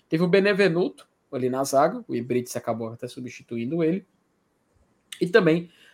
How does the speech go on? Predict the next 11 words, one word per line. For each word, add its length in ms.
a 100
gente 240
teve, 840
fechando 640
ali 160
nossa 280
linha 160
de 100
defesa, 580
o 360
Tite. 640